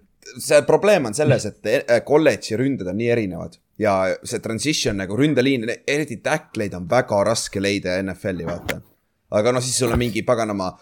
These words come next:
äh, paganama Kansas City Chiefs, kes suudab ühe hooaega täiesti ümber ehitada oma ründeliini nagu.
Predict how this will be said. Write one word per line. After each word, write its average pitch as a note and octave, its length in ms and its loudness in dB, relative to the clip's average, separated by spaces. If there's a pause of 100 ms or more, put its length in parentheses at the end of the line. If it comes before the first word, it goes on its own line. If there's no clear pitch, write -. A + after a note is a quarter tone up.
(240)
äh, G2+ 240 2
paganama A2 340 -2
Kansas A2+ 220 -4
City G2+ 180 -8
Chiefs, B2 340 -4
kes - 120 -8
suudab A2 240 -2
ühe C3+ 160 2
hooaega A2+ 400 4
täiesti G2+ 320 -2
ümber F#2 160 -4
ehitada F#2+ 320 -6
oma F2+ 120 -8
ründeliini F#2+ 440 -4
nagu. E2 300 -12